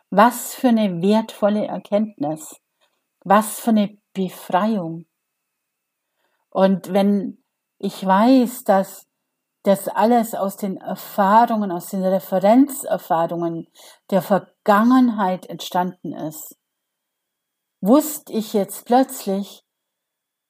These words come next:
wenn ich das ändern will, wenn ich irgendwann aus diesem Rollstuhl rauskommen will, dann darf ich dafür sorgen, dass wir alle, also nicht nur ich,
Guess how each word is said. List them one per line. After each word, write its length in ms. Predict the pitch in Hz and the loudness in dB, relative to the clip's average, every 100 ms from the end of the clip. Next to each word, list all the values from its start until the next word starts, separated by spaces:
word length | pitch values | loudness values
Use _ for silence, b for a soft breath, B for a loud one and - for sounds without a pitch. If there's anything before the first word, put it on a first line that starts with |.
| _ _ _ _ | _ _ _ _
wenn 240 | 196 226 | 2 4
ich 240 | 240 233 - | 4 0 -6
das 280 | 202 - - | -6 -6 -10
ändern 560 | 226 285 330 285 233 165 | 0 2 4 4 2 -2
will, 300 | 175 160 160 _ _ _ _ _ _ _ _ | -4 -6 -12 _ _ _ _ _ _ _ _
wenn 160 | 202 202 | 0 0
ich 360 | 214 214 196 - | -2 -6 -8 -2
irgendwann 600 | 233 269 302 277 233 240 | 2 2 2 -2 -2 -2
aus 180 | 226 - | -4 -8
diesem 280 | 214 - 190 | -10 -8 -2
Rollstuhl 520 | 208 254 262 - 220 | 2 2 0 -6 -4
rauskommen 920 | 208 247 339 349 - - 208 180 175 | 0 2 2 -2 -14 -6 -4 -4 -8
will, 300 | 170 165 156 _ _ _ _ _ _ | -10 -12 -14 _ _ _ _ _ _
dann 180 | 202 196 | -4 4
darf 380 | 214 233 - | 4 4 0
ich 80 | 226 | -8
dafür 340 | 208 - 190 175 | -8 -10 -14 -14
sorgen, 760 | - - 240 285 262 202 185 - _ _ _ _ | -10 2 2 2 -4 -8 -10 -16 _ _ _ _
dass 400 | 196 185 - - _ _ _ | -2 -2 -6 -14 _ _ _
wir 320 | 196 220 220 | -2 0 2
alle, 340 | 220 277 254 214 | 2 4 2 2
also 240 | 202 226 | -4 0
nicht 200 | 208 208 | 0 0
nur 260 | 190 180 - | -4 -6 -8
ich, 480 | 220 330 - - | -2 -2 -4 -16